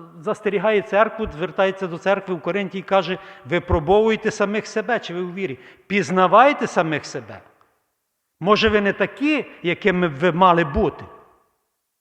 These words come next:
Може, ви не відповідаєте тим стандартам, яке,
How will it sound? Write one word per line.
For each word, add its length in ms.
Може, 220
ви 80
не 100
відповідаєте 680
тим 180
стандартам, 720
яке, 300